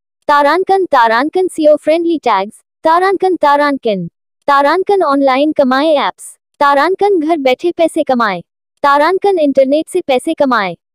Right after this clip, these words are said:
तारांकन मोबाइल से पैसे कमाए, तारांकन पैसे कमाने के तरीके।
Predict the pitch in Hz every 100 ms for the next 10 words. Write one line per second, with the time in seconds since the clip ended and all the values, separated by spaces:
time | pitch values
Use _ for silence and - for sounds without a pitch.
0 | _ - 285 294 330 381 392 370 262 214
1 | 226 294 - 359 262 262 349 311 262 214
2 | 175 - _ _ _ 277 277 294 370 403
3 | 403 - 254 - 349 302 247 247 302 339
4 | 277 254 240 220